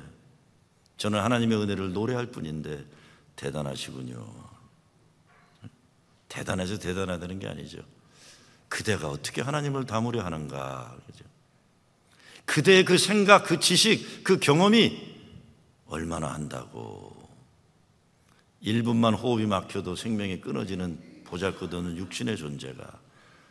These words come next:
뭘 창조주 하나님에 대해 그렇게 할 말이 많소. "주일날 교회 나오시오." 이렇게 할 뿐이에요. 사도 요한이 예수님 행하신 일을 베드로와 예수님 마지막 때와 "너는 나를 따르라." 하신 내용으로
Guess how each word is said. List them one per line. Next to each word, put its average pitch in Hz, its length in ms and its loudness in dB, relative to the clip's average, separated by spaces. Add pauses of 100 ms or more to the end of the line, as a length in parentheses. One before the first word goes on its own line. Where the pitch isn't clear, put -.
(300)
뭘 90 280 -4
창조주 107 460 -4
하나님에 95 380 -4
대해 80 160 -8
그렇게 - 300 -16
할 127 160 -10
말이 120 260 -6
많소. 67 960 -10 (680)
"주일날 73 520 -4
교회 85 240 -2
나오시오." 71 840 -2
이렇게 - 220 -10
할 113 180 -8
뿐이에요. - 320 -12 (1800)
사도 - 340 2
요한이 95 280 6
예수님 92 420 0
행하신 104 420 2
일을 98 220 0
베드로와 101 440 2
예수님 98 360 0
마지막 92 460 0
때와 90 340 -2 (320)
"너는 101 300 0
나를 98 320 2
따르라." 104 260 2
하신 98 240 0
내용으로 104 580 0